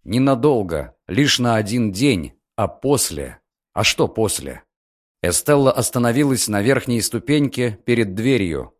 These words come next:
положила ладонь на ручку, но не решилась нажать на неё. «Ещё не поздно всё изменить, если плохо себя чувствуешь».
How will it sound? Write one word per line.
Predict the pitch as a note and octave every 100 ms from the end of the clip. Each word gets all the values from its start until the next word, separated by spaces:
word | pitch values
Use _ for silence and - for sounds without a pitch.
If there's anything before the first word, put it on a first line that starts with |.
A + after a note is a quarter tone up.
| -
положила | A2 A#2 C#3+ D3+
ладонь | C3+ A#2+ G2+ C3+ B2
на | A2+ A2+
ручку, | D3 C#3 - B2 G#2+ - _
но | G2 D3
не | C#3
решилась | C3+ B2+ - C#3+ A#2 -
нажать | A2+ G#2+ G#2 G2+ -
на | F#2
неё. | E2+ D2+ C2 - _ _ _ _
«Ещё | F2+ C3 - G3
не | F#3
поздно | F3+ G3 D#3 F3+
всё | B2 F3+
изменить, | F3 D3+ E3+ G3 G#2+ -
если | F#2+ D3 F3 D#3+
плохо | D3+ E3+ -
себя | D3+ D#3 E3
чувствуешь». | - D#3+ - G2+ E2 C#2+ -